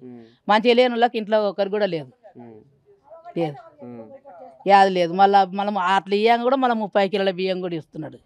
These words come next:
Speaker 1: మరి ఈ, ఈ కేసీఆర్ ప్రభుత్వంలో మీకు అన్ని విధాలా మంచి జరిగిందా? ప-, పరిపాలన అభివృద్ధి జరిగిందా?
Speaker 2: ఇంక మంచిగా అంటే నాయన చూడు, ఇక ఈ చేత పెట్టిండు, ఈ చేత గుంజుతున్నాడు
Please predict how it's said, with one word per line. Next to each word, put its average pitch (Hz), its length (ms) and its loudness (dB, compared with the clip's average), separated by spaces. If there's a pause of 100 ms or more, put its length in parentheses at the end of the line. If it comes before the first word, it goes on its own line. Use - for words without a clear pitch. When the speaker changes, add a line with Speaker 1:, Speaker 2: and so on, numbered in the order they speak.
(500)
Speaker 1:
మరి 139 240 -4 (460)
ఈ, 143 100 -6 (680)
ఈ 143 100 -4 (200)
కేసీఆర్ 156 320 2
ప్రభుత్వంలో 160 460 -2
మీకు 156 240 -6
అన్ని 139 140 -4
విధాలా 156 220 -2
మంచి 139 240 -6
జరిగిందా? 147 480 -2
ప-, 139 220 -4
పరిపాలన 139 380 -2
అభివృద్ధి 139 380 -4
జరిగిందా? 139 440 -6 (580)
Speaker 2:
ఇంక 254 160 8
మంచిగా 269 520 8
అంటే 277 200 6
నాయన 247 300 -2
చూడు, 254 260 -4
ఇక 302 240 -4 (100)
ఈ 262 160 -4
చేత 269 220 0
పెట్టిండు, 269 440 -2
ఈ - 20 -4
చేత 233 200 -4
గుంజుతున్నాడు 214 640 -4